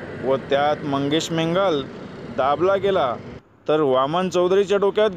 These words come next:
गंभीर दुखापत झाली. सुदैवाने महिला व एक मुलगी बाजूला बसलेल्या असल्याने त्यांना इजा झाली नाही. मात्र ट्रक चालक अपघात होताच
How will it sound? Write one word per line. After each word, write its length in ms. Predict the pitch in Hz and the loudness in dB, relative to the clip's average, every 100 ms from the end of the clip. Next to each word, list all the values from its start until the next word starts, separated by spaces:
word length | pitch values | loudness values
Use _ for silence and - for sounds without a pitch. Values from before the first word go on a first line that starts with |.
| 135 | -2
गंभीर 340 | 143 151 190 | -2 2 0
दुखापत 380 | 196 214 214 220 | 2 2 2 2
झाली. 240 | 208 180 117 - - - - - | 2 2 0 -6 -12 -12 -10 -4
सुदैवाने 720 | 131 127 156 165 185 208 156 123 | -2 2 4 4 2 0 0 -2
महिला 540 | 127 131 147 190 214 | -4 -2 0 2 2
व 140 | 220 | 2
एक 220 | 220 214 190 | 2 2 0
मुलगी 520 | 165 170 202 185 147 - - - | 0 0 2 2 0 -6 -20 -12
बाजूला 520 | 123 127 147 196 208 214 | -2 0 2 2 2 2
बसलेल्या 540 | 190 190 196 208 214 | 0 -2 0 2 4
असल्याने 540 | 202 196 208 214 165 139 - - - - | 2 0 2 2 2 -2 -4 -12 -14 -2
त्यांना 440 | 151 151 185 208 214 127 | 0 0 0 0 0 -2
इजा 380 | 139 139 196 202 | -6 0 2 2
झाली 260 | 156 170 | 0 0
नाही. 300 | 208 196 160 107 - | 2 0 -2 -4 -4
मात्र 380 | 123 135 151 165 | -2 0 0 -2
ट्रक 300 | 156 170 165 | 2 0 0
चालक 420 | 196 214 214 160 - - - | 0 2 2 0 -4 -14 -6
अपघात 420 | 127 143 208 220 | -4 0 0 0
होताच 480 | 196 226 202 170 | -2 0 0 -2